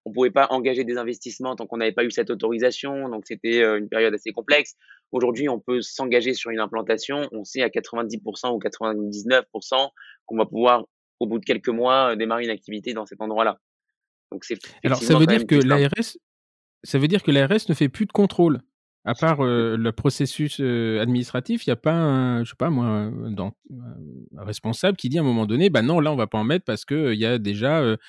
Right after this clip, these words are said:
Speaker 2: heu, trop de dentistes, il y a une densité, heu, professionnelle qui est trop importante, et cetera. »
Speaker 1: Aujourd'hui, la loi ne permet pas à l'A R S d'avoir ce contrôle en amont. Voilà, clairement. Donc, c'est-à-dire qu'il peut y avoir dix-huit dentistes dans la même rue ou dix-huit centres de santé l'un en face de l'autre.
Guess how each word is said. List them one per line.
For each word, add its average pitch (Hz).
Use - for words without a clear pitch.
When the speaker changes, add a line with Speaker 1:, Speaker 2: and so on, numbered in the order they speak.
Speaker 2:
heu, 110
trop -
de 107
dentistes, 143
il 131
y -
a -
une 110
densité, 117
heu, 104
professionnelle 110
qui 110
est -
trop 113
importante, 127
et 131
cetera. » 123
Speaker 1:
Aujourd'hui, 135
la 135
loi 139
ne 135
permet 131
pas 147
à 147
l'A 131
R 123
S 143
d'avoir 120
ce -
contrôle 139
en 127
amont. 110
Voilà, -
clairement. 110
Donc, -
c'est-à-dire 117
qu'il 120
peut 123
y 123
avoir 120
dix-huit 131
dentistes 123
dans 104
la 104
même 110
rue 127
ou 107
dix-huit 117
centres 120
de 113
santé 117
l'un 113
en 110
face 110
de 107
l'autre. 113